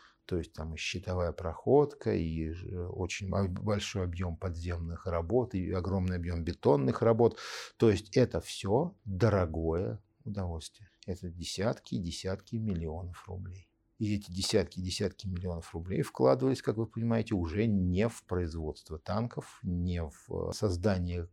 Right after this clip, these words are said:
конвейерных линий. Сорок третий год в Москве прошёл под лозунгом «Поточно-, перехода на поточное конвейерное производство». Вот тоже высшая, высшая точка, если хотите, военных усилий Москвы.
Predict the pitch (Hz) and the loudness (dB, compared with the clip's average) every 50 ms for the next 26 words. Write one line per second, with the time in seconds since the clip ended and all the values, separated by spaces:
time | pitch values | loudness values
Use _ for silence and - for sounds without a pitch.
0 | _ _ - 98 95 98 95 95 92 90 87 82 82 82 80 - - 92 82 87 | _ _ 2 2 2 4 2 0 0 0 -2 -4 -6 -8 -10 -10 -8 -6 -2 -2
1 | 92 101 127 147 139 - _ _ _ _ _ _ _ _ _ _ _ _ - _ | 0 0 0 -2 -4 -6 _ _ _ _ _ _ _ _ _ _ _ _ -20 _
2 | - - - 160 170 170 - - 226 233 185 - 175 151 160 143 - - - 120 | -6 6 8 10 10 10 10 8 8 8 10 8 8 8 8 8 8 6 0 -2
3 | 113 110 104 123 131 - - 226 233 214 - 135 120 - - 196 190 185 - 135 | 0 4 6 6 6 6 8 8 8 10 10 8 6 8 10 10 8 10 10 6
4 | 123 107 113 117 117 151 180 175 127 156 156 143 131 131 113 - 120 113 - 156 | 6 8 6 6 8 10 10 10 8 6 6 6 6 6 8 6 6 6 8 6
5 | 156 151 - - 135 127 123 110 - 123 110 101 - 180 170 156 135 120 110 - | 6 6 4 0 0 0 0 2 2 2 0 4 6 6 6 8 6 4 2 6
6 | - 117 110 - 160 165 160 - - 117 107 95 104 101 104 113 123 123 110 107 | 4 4 6 8 6 4 4 4 2 2 2 2 2 2 2 2 2 2 2 0
7 | 110 101 98 - - 98 87 85 80 73 - - - - 87 107 139 - - - | -2 -4 -4 -4 -4 -4 -4 -4 -6 -8 -10 -10 -10 -4 4 6 6 6 6 4
8 | - - - - - - - - - 135 107 104 101 95 151 170 - - - - | -4 -16 -20 -18 -18 -20 -16 4 6 8 8 8 10 10 10 10 10 6 4 4
9 | 117 110 104 101 101 101 - - 123 110 135 156 147 - - 127 107 - - 123 | 6 6 6 6 4 2 0 0 4 8 8 8 8 8 6 6 6 8 6 4
10 | 117 - - - 113 101 98 - 92 - 98 - 127 113 113 92 95 101 107 98 | 4 4 0 0 0 0 0 -2 -6 -6 -4 -4 -2 -2 0 0 2 2 2 2
11 | 92 92 - 101 92 - 82 85 85 80 82 - - - - | 2 0 -2 -6 -8 -6 -6 -6 -6 -6 -6 -10 -12 -16 -18